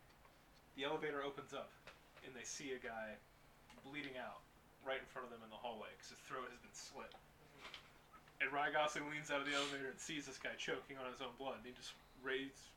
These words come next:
Speaker 1: quiet, raises his eyebrows at him like, "Oh, okay."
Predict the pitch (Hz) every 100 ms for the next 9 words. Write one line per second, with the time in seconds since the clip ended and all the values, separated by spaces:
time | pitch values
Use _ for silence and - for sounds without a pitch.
0 | - - - - 147 147 - - 120 135
1 | 123 131 147 143 113 123 117 120 110 -
2 | - - - - - - - - - 165
3 | 185 - - - 190